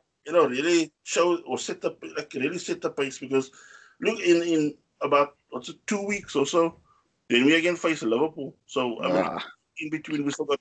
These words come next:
Speaker 1: West Ham. So it would be a, a awesome market to set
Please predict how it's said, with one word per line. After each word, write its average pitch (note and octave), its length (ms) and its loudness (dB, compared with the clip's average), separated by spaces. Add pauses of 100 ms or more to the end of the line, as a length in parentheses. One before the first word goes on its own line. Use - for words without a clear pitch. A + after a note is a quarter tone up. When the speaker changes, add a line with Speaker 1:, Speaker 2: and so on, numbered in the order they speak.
Speaker 1:
West A#2 200 -10
Ham. B2 240 2
So B2 300 0 (680)
it D3+ 80 -2
would F#3 180 6
be G3+ 120 0
a, F#3+ 100 4
a D3 280 0
awesome F3 400 2
market B2+ 380 4
to D3+ 100 -4
set C#3+ 240 -2